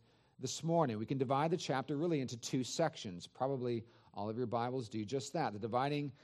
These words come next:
is between verse ten and verse eleven.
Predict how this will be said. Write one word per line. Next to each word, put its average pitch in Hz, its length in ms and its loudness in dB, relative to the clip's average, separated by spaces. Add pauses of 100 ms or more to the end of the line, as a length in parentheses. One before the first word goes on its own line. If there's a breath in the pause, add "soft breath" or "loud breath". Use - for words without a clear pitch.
(160 soft breath)
is 120 120 -2
between 123 420 -4
verse 107 260 -2
ten 180 560 2
and 143 220 0
verse 120 400 -2
eleven. 127 540 4